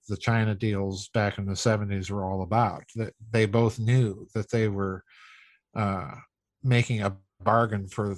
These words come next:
for the short and midterm, but that it wasn't gonna last.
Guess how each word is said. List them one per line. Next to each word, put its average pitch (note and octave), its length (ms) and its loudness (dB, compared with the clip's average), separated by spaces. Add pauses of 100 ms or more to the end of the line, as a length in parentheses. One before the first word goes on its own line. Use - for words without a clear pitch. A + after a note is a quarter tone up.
(120)
for G#2+ 200 -2
the F#2+ 100 -2
short G#2+ 300 -2
and G2 120 -6
midterm, G2 480 0
but F#2+ 160 -8
that G#2+ 100 -6
it F#2+ 100 -6
wasn't G#2 300 -4
gonna F#2 200 -6
last. F#2+ 640 -8